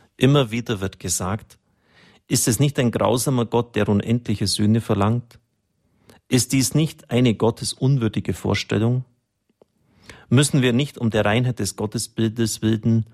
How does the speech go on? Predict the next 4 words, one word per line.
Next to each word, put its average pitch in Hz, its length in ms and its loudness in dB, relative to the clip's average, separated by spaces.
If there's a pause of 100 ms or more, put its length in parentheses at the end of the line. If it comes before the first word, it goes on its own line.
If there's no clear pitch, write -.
(440)
auf 107 180 2
diesen 120 220 2
Sühnegedanken 98 840 0
verzichten?“ - 680 -6